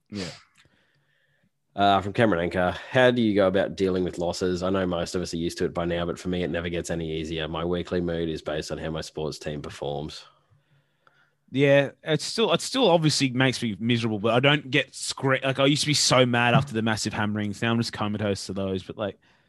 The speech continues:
Speaker 1: I don't know, mate. I've got no coping mechanisms. Like,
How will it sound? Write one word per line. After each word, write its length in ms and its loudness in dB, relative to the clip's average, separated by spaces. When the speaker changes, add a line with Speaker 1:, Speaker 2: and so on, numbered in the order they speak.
Speaker 1:
I 100 0
don't 100 2
know, 100 2
mate. 200 6
I've 80 6
got 100 2
no 120 4
coping 280 4
mechanisms. 720 0
Like, 200 -4